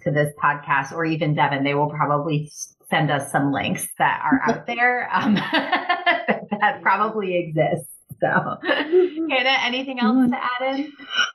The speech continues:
Speaker 3: Um, I would just like to, hopefully we can put in the show notes, um, the, uh, link to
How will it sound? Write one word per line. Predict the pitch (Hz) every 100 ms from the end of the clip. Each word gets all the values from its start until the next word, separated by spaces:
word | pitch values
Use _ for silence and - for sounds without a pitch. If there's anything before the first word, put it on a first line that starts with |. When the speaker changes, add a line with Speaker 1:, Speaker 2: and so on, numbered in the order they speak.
| -
Speaker 3:
Um, | 277 277
I | 294
would | 302
just | 262 -
like | 269
to, | - 247
hopefully | 208 262 247 240
we | 220
can | 220
put | 214 247
in | 240 220 220 214
the | 220
show | - 294 302
notes, | 302 320 - - -
um, | 254 233 220 214 208
the, | 208 226 220 214 214 -
uh, | 208 202 220
link | 247 262 - -
to | 226 220 -